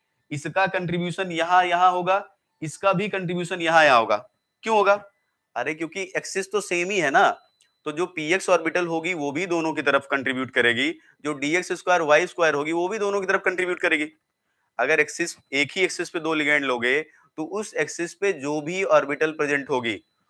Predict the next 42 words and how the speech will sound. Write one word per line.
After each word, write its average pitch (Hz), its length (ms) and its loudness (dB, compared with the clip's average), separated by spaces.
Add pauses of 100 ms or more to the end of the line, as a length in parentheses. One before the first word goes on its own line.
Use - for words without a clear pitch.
(260)
उसका 143 420 2
कंट्रीब्यूशन 160 680 -2
तो 190 160 0
दोनों 147 360 -2
के 180 100 -4
लिए 170 120 2
होगा 123 280 4
ना, 143 440 0
एक्स - 180 -6
के 175 160 0
लिए 180 160 2
भी 185 100 0
होगा 180 320 4
और 123 140 2
टी 135 220 -4
के 143 80 -6
लिए 160 120 2
भी 156 60 -2
होगा। 147 240 2 (500)
सही 156 200 4
बात 175 180 6
है 180 60 2
कि 170 80 2
नहीं, 160 120 2
बताओ? 127 240 2
पहले - 1500 -10
बताओ, 147 160 4
इतनी 143 160 -2
बात 170 120 6
समझ 170 160 -2
में 156 60 4
आ 147 40 4
रही 165 120 2
है? - 180 0 (760)
अगर 180 300 4
दो 180 200 0
लिगेंड 151 460 0
सेम 185 440 -2
एक्सिस 160 400 -4
पे 185 160 0
प्रेजेंट 143 360 -2
हैं 98 180 0